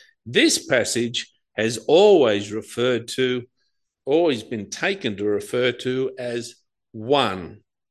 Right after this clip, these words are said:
prophet, the prophet to come. Not a series of prophets, not the ones that were talked about from as the Bible, as we read and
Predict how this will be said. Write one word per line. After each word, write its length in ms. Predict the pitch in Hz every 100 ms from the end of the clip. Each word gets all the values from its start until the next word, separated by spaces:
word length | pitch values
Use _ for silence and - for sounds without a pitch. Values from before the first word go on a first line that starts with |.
| _
prophet, 560 | - 104 - - - - _ _ _ _ _
the 160 | 107 107
prophet 580 | - 143 135 - 113 - _ _ _ _
to 140 | - 113
come. 640 | - - 117 98 92 104 _ _ _ - - -
Not 140 | 180
a 40 | 202
series 500 | - 196 180 139 139
of 280 | 175 165 -
prophets, 400 | 107 - 151 196
not 160 | 196
the 100 | 190
ones 340 | 156 156 151 143
that 100 | 131
were 100 | 120
talked 380 | - 147 139
about 400 | 110 120 113 113
from 280 | - 117 110
as 220 | 110 110
the 140 | 104 113
Bible, 520 | 113 120 127 104 101
as 140 | 98 -
we 200 | 101 101
read 220 | 104 104
and 240 | 104 101